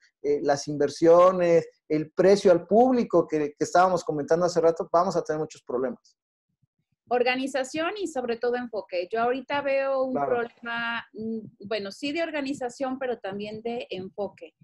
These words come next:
Speaker 2: O sea, ahorita todo el tema de lo que acontece en el mundo, pues claro que sí nos ocupa, ¿no? Pero no debe distraerte, o sea,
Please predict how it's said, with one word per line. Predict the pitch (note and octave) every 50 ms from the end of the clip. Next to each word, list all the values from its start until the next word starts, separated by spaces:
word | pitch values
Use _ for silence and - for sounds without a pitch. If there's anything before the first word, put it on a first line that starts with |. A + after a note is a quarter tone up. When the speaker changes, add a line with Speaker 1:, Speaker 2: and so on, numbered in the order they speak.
| _ _ _ _ _ _ _ _
Speaker 2:
O | - F3+ F3+
sea, | - - G3 F#3+ G3 F#3+
ahorita | - - G#3 A3 A#3 C4 B3+ - C#4+ C#4 C#4+ D4 C#4 C4+ C4 A#3+ A3+ G#3+ G#3 -
todo | - B3+ C4
el | C4 C4 -
tema | B3+ B3 B3+ B3+ B3+ B3+ B3
de | A#3+ A3+ A3 G#3 G3 F#3+ F#3+
lo | G3 G3+ G3+
que | -
acontece | G3+ G3+ G#3 G#3 G#3 - A#3 A#3 A#3 C#4+
en | C#4 C4+
el | A#3 A#3
mundo, | A#3 B3 D4+ F4 G4+ G4 -
pues | C4 B3+ -
claro | - A3 G#3+ A3+ A3+
que | A3+ G#3 -
sí | - - G#3
nos | G#3 G3 G3+ - F#3
ocupa, | - - G#3 G3+ - E3 E3
¿no? | F3 G3 A3 A3+ _
Pero | A3 G#3+ G#3 G3+
no | G#3+ A3
debe | A#3 B3+ C4+ C4 C4 C4
distraerte, | B3 A3+ G3+ - - F3+ F3 F3+ F#3 G3 G3 - - D#3+ E3 D#3
o | F3
sea, | - - D#3+ C#3